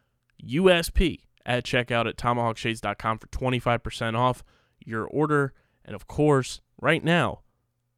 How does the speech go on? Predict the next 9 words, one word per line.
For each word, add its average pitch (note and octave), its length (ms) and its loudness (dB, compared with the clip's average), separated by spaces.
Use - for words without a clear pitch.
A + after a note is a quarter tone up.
all C#3+ 160 2
orders, C#3 380 -2
domestic B2 500 -6
shipping-wise, G2+ 920 -6
free - 240 -14
shipping - 400 -10
on A2 340 -6
domestic G2+ 680 -14
orders. A2+ 500 -6